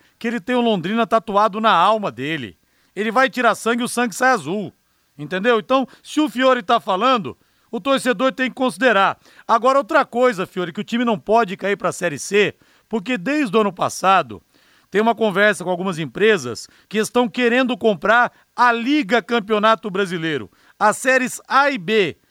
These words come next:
Deve jorrar um caminhão de dinheiro. E tem também esse embrião, nisso eu não acredito, de ser formada uma liga pra tocar o Campeonato Brasileiro,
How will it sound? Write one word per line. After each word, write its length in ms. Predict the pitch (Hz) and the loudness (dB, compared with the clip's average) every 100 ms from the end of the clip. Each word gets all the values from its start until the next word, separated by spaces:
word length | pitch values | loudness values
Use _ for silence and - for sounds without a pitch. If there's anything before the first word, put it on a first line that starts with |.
| _ _ _ | _ _ _
Deve 420 | 147 208 277 262 | -2 2 2 0
jorrar 360 | 214 233 185 247 | 0 2 4 2
um 60 | 247 | 0
caminhão 640 | 254 262 254 226 247 277 | 0 2 2 0 2 2
de 120 | 233 | 0
dinheiro. 480 | 214 233 214 202 127 _ _ | -2 0 2 2 0 _ _
E 100 | 302 | -6
tem 280 | 240 294 285 | -4 -4 -4
também 280 | 202 214 226 | -2 -2 -2
esse 200 | - 208 | -2 -4
embrião, 480 | 180 151 208 214 - _ - | -2 0 2 0 -4 _ -4
nisso 300 | 214 240 208 | -4 -2 0
eu 60 | |
não 80 | 196 | -2
acredito, 600 | 180 147 120 226 - 107 _ _ - | -2 -8 -4 -4 -4 -12 _ _ -10
de 120 | 180 | -8
ser 160 | - 240 | -2 0
formada 380 | 226 220 220 | 0 0 0
uma 160 | 208 196 | 0 -2
liga 300 | 165 220 190 | -2 -4 -4
pra 120 | 190 | -4
tocar 280 | 175 175 190 | -6 -2 0
o 40 | |
Campeonato 440 | 185 170 180 180 170 | 0 -2 -2 -2 -4
Brasileiro, 520 | 156 135 139 208 165 | -8 -6 0 2 0